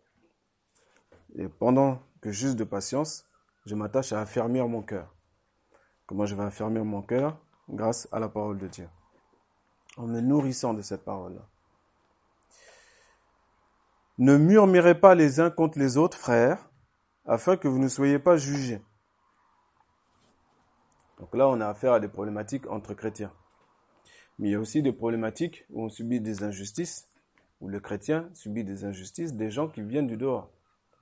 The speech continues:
Donc entre nous, on a un réflexe normalement qui vient un peu plus rapidement, puisqu'on est censé s'aimer.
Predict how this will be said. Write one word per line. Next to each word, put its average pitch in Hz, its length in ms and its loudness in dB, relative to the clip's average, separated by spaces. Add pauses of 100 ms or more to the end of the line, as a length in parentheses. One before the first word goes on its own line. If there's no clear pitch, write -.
(1200)
Donc 127 220 -2
entre 143 320 4
nous, 175 300 4 (1120)
on 120 160 -2
a 131 300 2
un 135 160 0
réflexe 139 460 2
normalement 131 440 4
qui 139 160 -6
vient 131 220 2
un 127 60 0
peu 127 140 -8
plus 131 140 -4
rapidement, 123 560 -2 (1900)
puisqu'on 107 500 -8
est 110 80 -6
censé 110 320 -8
s'aimer. 127 420 -2